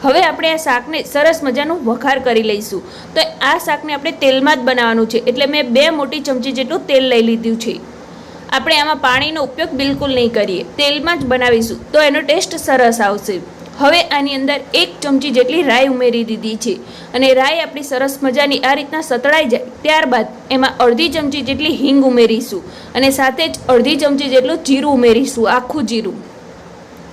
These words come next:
અને એ પણ સારી રીતે સતળાઈ જાય ત્યારબાદ આપણે થોડાક મેથીના દાણા અને સાથે જ હળદર પાવડર ઉમેરી દીધો છે. અને હવે આપણે જે મરચાં ઝીણા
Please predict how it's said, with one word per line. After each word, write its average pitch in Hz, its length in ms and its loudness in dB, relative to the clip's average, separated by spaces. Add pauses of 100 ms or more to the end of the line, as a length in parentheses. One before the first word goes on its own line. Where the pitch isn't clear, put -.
(460)
અને 285 120 0 (180)
એ 330 120 2
પણ 370 180 -4
સારી 285 320 0
રીતે 285 240 -6
સતળાઈ 302 420 0
જાય - 160 -4 (120)
ત્યારબાદ 294 420 2 (180)
આપણે 302 300 -4
થોડાક 311 380 -2
મેથીના 277 400 0 (100)
દાણા 269 300 2 (200)
અને 294 220 2
સાથે 269 340 0 (140)
જ - 80 -10 (380)
હળદર 285 300 2 (100)
પાવડર 277 340 2
ઉમેરી 247 340 0
દીધો 214 240 -2 (120)
છે. 190 100 -6 (1800)
અને 302 140 0 (120)
હવે 302 300 2 (300)
આપણે 285 200 -2 (140)
જે 269 100 2 (200)
મરચાં 277 420 0
ઝીણા 294 200 -2